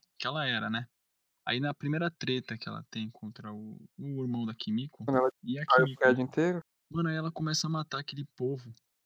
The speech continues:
Speaker 1: dentro do A P deles de boa, velho. E aí eu não me, não me toquei, por que que ela tá fazendo isso? Aí depois eu parei pra ver, mano, que era só pessoas negras.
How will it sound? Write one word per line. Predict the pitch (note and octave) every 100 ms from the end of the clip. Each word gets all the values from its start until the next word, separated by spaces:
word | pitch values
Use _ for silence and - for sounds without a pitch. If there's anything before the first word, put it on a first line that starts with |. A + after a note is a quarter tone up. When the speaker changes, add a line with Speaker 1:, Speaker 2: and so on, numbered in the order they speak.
| -
Speaker 1:
dentro | - A#2+ - A#2+
do | A#2
A |
P | A#2 A#2 A#2
deles | A2+ A#2 A2+
de | A2 B2
boa, | A#2 A#2 A#2+ G2+ G2+
velho. | G2+ B2 - _ _ _ C#3
E |
aí | D#3
eu | F3
não | F3
me, | F3+ -
não | D#3+ D#3+
me | E3+
toquei, | F#3 F#3 F3
por | E3 F#3
que | -
que | G3+
ela | F#3+
tá | F#3
fazendo | E3+ E3 E3 D3+
isso? | C3 - A#2 _ _ _ _ _
Aí | C#3
depois | D#3+ E3+ G#3
eu | G3+
parei | F#3 D#3+ C#3
pra | - A2+ G#2+
ver, | A2+ C#3+ C#3+
mano, | A2 G#2+ C#3 _ -
que | B2
era | A#2+ A#2
só | - -
pessoas | A2+ A#2+ - A2+
negras. | A2 A#2+ D3+ A#2 -